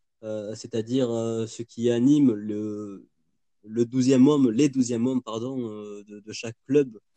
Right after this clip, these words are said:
qui font, euh, aussi une très grande partie, l'ident-, une très grande partie de l'identité du club. Et c'est, je peux donner d'autres exemples.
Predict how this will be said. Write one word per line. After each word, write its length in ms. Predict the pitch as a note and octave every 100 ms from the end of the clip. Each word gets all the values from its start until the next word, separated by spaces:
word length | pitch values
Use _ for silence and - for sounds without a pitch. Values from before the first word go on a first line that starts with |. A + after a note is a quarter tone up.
| _ _ _
qui 300 | A#2+ A2+ G#2+
font, 500 | - C3 C3 A#2+ A2
euh, 600 | A2 A2 G#2+ G#2+ G#2 G2
aussi 280 | A2+ - B2
une 80 |
très 120 | A2 A2
grande 160 | A2+
partie, 420 | A2 A2 - A#2+ A2
l'ident-, 440 | G#2+ G#2+ G2+ G2+
une 60 | A2+
très 120 | A2+
grande 140 | A2+
partie 260 | G#2+ - A#2+
de 60 |
l'identité 360 | A2+ G#2+ - A2
du 160 | A2 A#2
club. 260 | C#3+ C3
Et 60 | G#2+
c'est, 380 | - A2+ A2 - _ _ _ _ _
je 80 | -
peux 80 |
donner 180 | A2 A2
d'autres 240 | A2 - G#2+
exemples. 540 | A2+ A2+ B2+ B2 A2